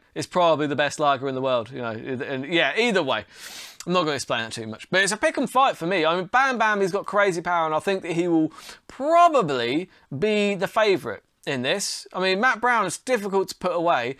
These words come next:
'cause he's got that ex-heroin addict endurance, hasn't he? It's why he's got such good abs, you know? It's, uh, say what you will about heroin, it will do wonders for your abs. Look at those old rock stars. They have, you know, they've got abs for days. Uh, great fight for both fighters. You know, Matt Brown,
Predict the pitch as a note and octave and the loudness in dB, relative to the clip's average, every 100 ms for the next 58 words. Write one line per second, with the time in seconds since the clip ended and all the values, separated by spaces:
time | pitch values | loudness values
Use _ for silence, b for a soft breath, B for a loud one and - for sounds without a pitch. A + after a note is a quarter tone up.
0 | B B B F#3 E3+ D#3 G#3+ F3+ F3+ G3+ | B B B -2 0 0 0 -2 0 -2
1 | - G3+ G#3+ G3+ E3 D3 C3 - - - | -2 0 2 2 2 0 -2 -6 -6 -6
2 | _ D#3+ C3+ D3 B2+ A#2 E3+ D#3+ C3 G2+ | _ -4 0 0 -2 -4 -4 -4 -4 -6
3 | A2+ F#3 F3+ E3 - F#3 - F#3+ F#3 F3 | -4 -2 -2 -2 -6 -6 0 2 4 4
4 | F3+ C3 - - B B B - D3 F3 | 2 0 -6 -16 B B B -6 -2 -2
5 | G3+ G3 b b - - D#3+ E3+ D#3+ D#3+ | -2 -6 b b -10 -8 -2 2 4 2
6 | D3+ A3 A3+ G#3 A3 A#3 F#3+ F3+ F3+ G3+ | 2 0 0 2 2 2 0 0 0 0
7 | E3 D#3+ F3 F#3 F3 F3 E3 E3+ D#3+ C#3 | 0 -2 -4 -6 -2 -2 0 0 0 -2
8 | E3 A3 D#3 B2+ C3+ D#3+ D3 C#3+ A#2+ - | 0 0 -2 -4 -4 -4 0 0 -2 -4
9 | F3 F3+ E3 D3+ D3+ C3 C#3 - - G2+ | -6 -2 0 0 -2 0 -4 -4 -8 -8
10 | - A#2+ A2+ A2+ C3 - C#3 A#2+ A2+ A2 | -8 -6 -6 -6 -10 -6 -4 -2 -4 -8
11 | - E3+ D3+ - C3 A2+ G2+ - B B | -2 0 0 -4 -6 -6 -6 -10 B B
12 | B B E3 F3+ G3+ A#3 - F#3+ F3 D3+ | B B 2 4 4 4 2 2 2 2
13 | E3+ D3+ D3+ C#3 C3 B2+ D3 C3+ C3+ E3 | 2 2 2 2 2 -2 -2 -2 0 -2
14 | D#3 D#3+ D3+ C3 | 0 0 0 -4